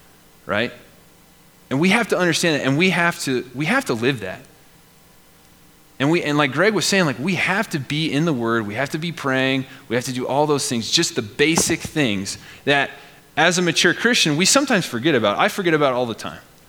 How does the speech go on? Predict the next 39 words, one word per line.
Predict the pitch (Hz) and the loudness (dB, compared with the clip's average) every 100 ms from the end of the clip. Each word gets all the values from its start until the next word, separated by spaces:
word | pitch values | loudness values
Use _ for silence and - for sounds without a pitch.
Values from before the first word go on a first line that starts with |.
| - - - - - - | -20 -20 -20 -20 -20 -8
you | 101 | -4
know? | 107 123 - - - - - - - - - - - - - | -2 -4 -12 -20 -20 -20 -20 -20 -20 -20 -20 -20 -20 -20 -8
And | 127 143 | -2 0
I | |
constantly | 139 - 208 202 180 | 0 0 2 4 2
have | 170 | 2
to | 147 | 2
remind | 135 139 156 | 4 4 2
myself, | 135 113 117 104 - | 0 -2 -2 -4 -6
you | - | -2
know | 170 202 | 2 2
what? | 202 143 | 2 2
<laughs> | 139 131 | 0 0
It's, | 180 - - | -2 -4 -4
it's | 147 175 | -2 2
not | 202 226 | 2 2
good | 170 117 | 2 2
if | 95 127 | 0 -4
you | 143 | -4
just | 131 120 - | -2 0 2
skip | - 160 143 | 2 2 0
out | 131 120 | 2 0
on | 117 110 | -2 -2
daily | 110 113 107 | 0 0 0
reading | 107 101 92 | -2 -4 -6
your | 87 | -10
Bible, | - - - - - - - | -14 -18 -20 -20 -20 -20 -8
for | - 147 | 0 2
me | 156 120 | 4 0
at | 76 | -4
least. | 90 - - - - - - - - - | -12 -10 -12 -12 -20 -20 -20 -20 -20 -6
I | |
mean, | 120 127 | 0 0
I, | 135 - | 0 -4
I'm | 110 - 143 | -10 -6 -2
not | 147 147 | -2 -2
gonna | 131 | -2
say | - 131 | 0 0
anything | 123 127 110 | -2 -4 -6